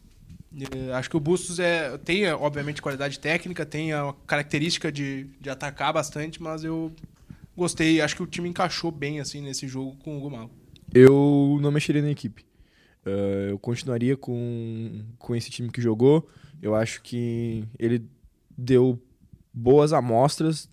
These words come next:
Speaker 2: do que, que ele é capaz de fazer. Mas eu preciso salientar que nem tudo são flores, né? É, como a gente conversou aqui no nosso último encontro,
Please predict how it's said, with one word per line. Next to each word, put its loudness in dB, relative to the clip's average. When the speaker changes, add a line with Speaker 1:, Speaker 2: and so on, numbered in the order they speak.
Speaker 2:
do -8
que, -6
que -4
ele 0
é -2
capaz -4
de -10
fazer. -2
Mas 6
eu 4
preciso -2
salientar 4
que 0
nem 0
tudo 0
são 0
flores, 4
né? -4
É, -2
como -2
a 2
gente 0
conversou 0
aqui -2
no -6
nosso -6
último -2
encontro, -2